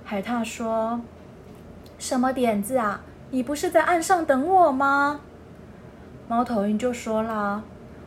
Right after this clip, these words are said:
：“我问你哦，你在海里抓鱼的时候，是不是鱼看到你就跑，然后你就一直追，一直追，直到追上为止？”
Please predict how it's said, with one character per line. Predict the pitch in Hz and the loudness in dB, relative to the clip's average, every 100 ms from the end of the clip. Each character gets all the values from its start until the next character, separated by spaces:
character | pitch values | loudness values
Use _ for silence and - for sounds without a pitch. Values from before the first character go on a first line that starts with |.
| - | -8
：“我 | 202 202 | 0 4
问 | 233 277 254 | 6 6 6
你 | 214 202 | 2 2
哦， | 190 196 226 - - - | 2 2 0 -6 -12 -2
你 | 233 | 4
在 | 294 294 | 6 6
海 | - 214 | 4 2
里 | 220 233 | 2 0
抓 | - 247 240 | 2 4 4
鱼 | 226 | 2
的 | 202 202 | 0 -2
时 | 196 196 | -4 -6
候， | 185 247 214 - - - | 0 2 2 -4 -18 -14
是 | - 359 | -6 -2
不 | 311 302 | 0 0
是 | - 302 | -2 -2
鱼 | 233 | -2
看 | 240 330 285 | 0 2 4
到 | 285 254 | 4 4
你 | 226 175 | 2 2
就 | 233 | 0
跑， | 220 - - - - - | 0 -2 -4 -4 -12 -4
然 | 202 208 | 0 2
后 | 247 247 | 2 2
你 | 185 | 0
就 | 226 220 | 0 0
一 | 330 254 | 2 2
直 | 196 | 0
追， | 175 202 190 - | -4 -2 -2 0
一 | 302 | 0
直 | 208 170 | 0 -4
追， | 185 185 185 | 0 0 0
直 | - | -4
到 | 185 226 208 | 0 0 0
追 | 226 202 | -2 -2
上 | 202 214 170 | -2 -2 -2
为 | 160 156 | -6 -8
止？” | - 165 | -12 -14